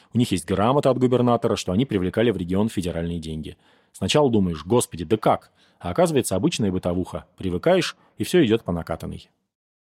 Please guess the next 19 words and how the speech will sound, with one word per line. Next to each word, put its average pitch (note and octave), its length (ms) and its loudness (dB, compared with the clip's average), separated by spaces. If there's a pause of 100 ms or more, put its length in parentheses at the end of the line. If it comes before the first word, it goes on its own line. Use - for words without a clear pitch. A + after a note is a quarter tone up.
Сам F3 240 2
Шевкунов E3+ 480 2
продемонстрировал D3 800 2
священникам, D3 640 2
как - 180 0
надо A#2 160 2
привлекать G2+ 540 0
действительно A2+ 580 -2
серьёзные F#2+ 460 -2
деньги. E2 400 -6 (300)
В G#2 60 -6
две A2+ 120 4
тысячи B2 260 0
девятнадцатом G2 580 0
году G2 260 4
при A#2+ 140 0
его A2+ 280 2
активнейшем G2+ 640 -2
участии D3+ 500 2